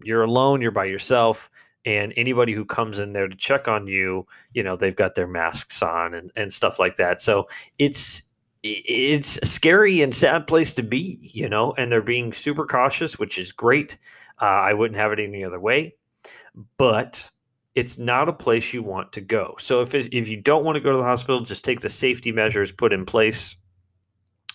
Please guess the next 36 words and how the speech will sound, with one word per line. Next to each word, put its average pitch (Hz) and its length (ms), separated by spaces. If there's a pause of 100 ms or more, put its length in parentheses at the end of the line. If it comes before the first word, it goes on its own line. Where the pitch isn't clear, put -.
to - 120
ensure 113 600 (220)
that 117 160
you 123 40
do 123 180
not 123 200
end 107 180
up 98 140
in 92 80
the 85 80
hospital. - 480 (1300)
It's - 180
not 123 160
that 123 120
hard. 95 260 (920)
Just - 240
do 117 440 (560)
what's 120 240
right 117 300
to - 80
take 107 180
care 98 180
of 90 100
yourself. - 520
So - 180
I 208 120
can 190 140
do 110 160
that. 90 440 (280)
I 156 80
can 151 180
definitely 127 480
do 104 180
that. 98 300
I 113 120
will, 107 220